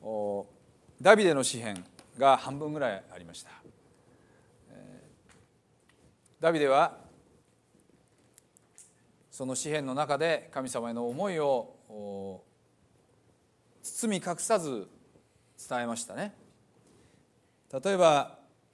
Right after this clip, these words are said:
三編の二節に、「主よ、私を苦しめる者はどこまで増えるのでしょうか。多くの者が私に立ち向かっている」。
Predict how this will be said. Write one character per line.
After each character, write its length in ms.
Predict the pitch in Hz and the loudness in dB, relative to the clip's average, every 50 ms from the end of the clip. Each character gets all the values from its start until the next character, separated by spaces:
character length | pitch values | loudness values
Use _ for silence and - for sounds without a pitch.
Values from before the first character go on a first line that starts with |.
| _ _ _ _ _ _ _ | _ _ _ _ _ _ _
三 260 | - - 131 117 113 | -12 -10 -8 -8 -6
編 160 | 101 107 107 | -6 -6 -6
の 60 | 104 110 | -6 -6
二 100 | 117 117 | -6 -4
節 280 | 117 127 110 - - | -2 -4 -4 -4 -6
に、 180 | 104 131 156 147 | -10 -10 -10 -10
「主 160 | 123 - - | -10 -6 -4
よ、 280 | 135 127 123 120 123 120 | 0 0 2 2 0 -2
私 400 | - 127 120 135 139 - - 156 | -4 -8 -4 -4 -4 -4 -4 -4
を 100 | 156 151 | -4 -4
苦 240 | 143 151 - 156 175 | -6 -6 -8 -8 -6
し 140 | 170 - 202 | -6 -6 -6
め 100 | 214 220 | -6 -6
る 60 | 202 | -6
者 220 | 180 165 165 170 170 | -6 -6 -6 -2 -2
は 240 | 170 160 147 127 | 0 0 0 -2
ど 140 | 135 160 196 | -4 -8 -8
こ 120 | 196 - 220 | -6 -6 -4
ま 140 | 214 202 | -4 0
で 280 | 185 180 165 156 123 - - - | 2 2 2 2 0 -4 -12 -10
増 100 | 127 131 | -4 -2
え 100 | 151 170 | 0 0
る 100 | 156 147 | 0 -2
の 100 | 143 131 | -4 -6
で 120 | 120 123 123 | -6 -6 -6
し 120 | 117 - | -4 -2
ょ 60 | 147 | -4
う 60 | 131 120 | -4 -2
か。 260 | - 120 107 95 - - _ _ _ _ _ _ | -2 -2 -2 -2 -8 -20 _ _ _ _ _ _
多 220 | - 139 156 156 139 | -8 -6 -4 -4 -6
く 100 | 143 147 | -6 -6
の 120 | 131 131 | -6 -6
者 240 | 127 127 135 143 143 | -6 -6 -6 -6 -4
が 120 | 143 139 | -4 -2
私 340 | 135 135 135 156 151 - 165 | -2 -2 -4 -6 -8 -8 -10
に 80 | 160 156 | -12 -12
立 200 | 151 156 147 151 | -12 -12 -12 -12
ち 100 | - 196 | -12 -12
向 80 | 214 | -12
か 120 | 208 226 247 | -8 -8 -8
っ 60 | 240 | -8
て 160 | - - 180 | -6 -6 -6
い 20 | 135 | -6
る」。 100 | 113 | -6